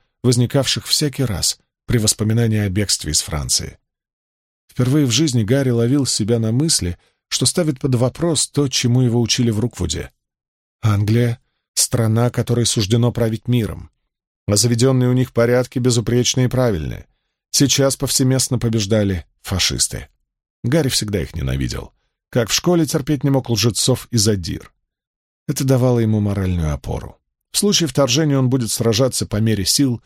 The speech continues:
даже за эту сломленную, развалившуюся Англию. Именно поэтому он согласился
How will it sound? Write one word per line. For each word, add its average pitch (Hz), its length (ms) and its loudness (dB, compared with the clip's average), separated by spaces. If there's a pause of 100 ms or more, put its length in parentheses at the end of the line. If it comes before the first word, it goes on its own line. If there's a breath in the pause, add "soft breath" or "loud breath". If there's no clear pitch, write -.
(280)
даже 123 300 4
за 120 140 2
эту 104 180 -2
сломленную, 127 640 2
развалившуюся 95 840 -2
Англию. - 480 -8 (840)
Именно 165 340 2
поэтому 151 580 0
он 87 80 -4
согласился 110 840 0